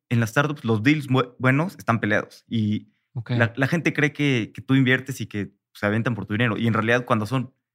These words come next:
Speaker 1: emprendedores muy buenos, ellos deciden quién invierte y quién no. Y muchos no invierten.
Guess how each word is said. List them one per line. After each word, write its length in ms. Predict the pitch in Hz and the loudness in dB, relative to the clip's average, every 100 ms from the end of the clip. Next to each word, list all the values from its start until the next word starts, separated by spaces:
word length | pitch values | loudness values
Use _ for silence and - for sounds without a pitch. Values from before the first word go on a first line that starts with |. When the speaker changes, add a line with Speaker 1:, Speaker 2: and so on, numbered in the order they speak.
| _ _ | _ _
Speaker 1:
emprendedores 400 | - 104 120 131 127 | -4 2 4 4 4
muy 100 | 131 | 2
buenos, 380 | 123 135 156 - _ | 2 0 -2 -10 _
ellos 220 | 117 135 | 0 0
deciden 320 | 110 101 139 | 0 0 -2
quién 160 | 139 135 | 0 0
invierte 300 | 127 113 - | 2 0 -2
y 20 | |
quién 180 | - 113 | -2 0
no. 160 | 120 113 | 0 -2
Y 80 | 98 | -2
muchos 320 | 117 135 135 | 0 0 0
no 60 | 120 | 0
invierten. 400 | 117 120 107 - | 2 0 -2 -12